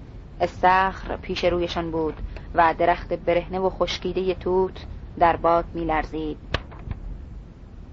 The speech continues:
رویه آب علفی رنگ استخر را باد ورق می‌زد و زغواره‌های روی آب به پایین دست رانده شده و بر کنج و کنار جمع شده بودند.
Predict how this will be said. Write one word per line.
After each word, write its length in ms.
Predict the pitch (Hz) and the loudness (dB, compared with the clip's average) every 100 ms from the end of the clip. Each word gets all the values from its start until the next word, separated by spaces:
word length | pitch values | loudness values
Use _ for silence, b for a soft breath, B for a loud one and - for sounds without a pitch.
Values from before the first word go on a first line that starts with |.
| - - - - - - | -16 -16 -16 -16 -14 2
رویه 460 | 202 214 226 233 233 | 6 8 8 8 8
آب 280 | 214 214 | 6 6
علفی 400 | 220 202 202 208 | 4 4 2 2
رنگ 220 | 202 202 208 | 2 2 2
استخر 640 | 196 - 196 208 208 190 | 0 2 2 2 0 2
را 140 | 196 | 4
باد 380 | 185 180 180 175 | 6 6 4 4
ورق 280 | 170 165 165 | 2 2 2
می‌زد 400 | 170 156 160 156 - - - - - - - - - | -2 -2 0 0 -4 -14 -14 -16 -16 -12 -12 -12 0
و 120 | 170 | 2
زغواره‌های 880 | 175 165 165 170 170 170 175 175 175 | 4 2 4 4 4 2 2 4 2
روی 160 | 175 175 | 4 6
آب 320 | 175 175 - | 8 6 2
به 80 | 170 | -4
پایین 300 | 180 165 170 | -4 -4 0
دست 540 | 175 180 185 - - | 0 0 -2 -6 -4
رانده 300 | 180 180 180 | 0 0 0
شده 380 | 180 175 180 170 | -2 2 4 4
و 100 | 165 | 4
بر 180 | 175 175 | 4 2
کنج 300 | 196 190 180 | -2 -2 -4
و 40 | |
کنار 400 | - 165 170 170 | -4 0 2 0
جمع 380 | 156 175 170 165 | 2 2 2 0
شده 220 | 165 160 | 0 0
بودند. 600 | 156 165 160 156 147 - | 2 0 0 -2 -4 -8